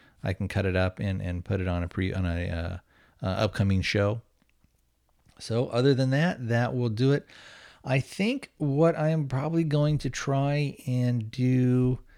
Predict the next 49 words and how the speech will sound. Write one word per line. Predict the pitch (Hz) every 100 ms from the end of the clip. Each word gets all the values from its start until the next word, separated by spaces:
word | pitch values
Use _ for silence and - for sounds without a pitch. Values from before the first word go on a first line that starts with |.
| _ - -
next | 123 113 123 - -
is | 135 107
a | 113
movie | 107 120 123 127
called, | - - 117 113 110 110 110 110 95 - - _ _ _ _ _ _ _ _ _ - -
uh, | - 107 104 101 - -
I |
wanna | 107 107 147 160
say | - 143
it's | 120
called | - 127 113 98
Dark | 117 117 104
Valley, | 101 92 92 95 90 90 95 _ _ _ _ -
but | 104
I'm | 104
not | 113
a | 110
hundred | 113 117
percent | 113 101 113 92
sure | - 101
if | 92
I'm | 98
gonna | 95 90
do | 92
that | 95 92
one | 87 87
or |
not. | 85 87 82 - _ _ _ _ _ _ _ -
There's | 127 113
kind | - 117
of | 98
a |
lot | 98 104 107 -
to | - 135
that | 110 110 107
one. | 113 113
It's | 107 -
a, | 101
it's | 151 -
a |
foreign | 98 123 113
film, | 107 113
so | - 117
I |
may | 117 127 139 143
pick | - 127
something | - 131 113 117
a | 113
little | 107 117 120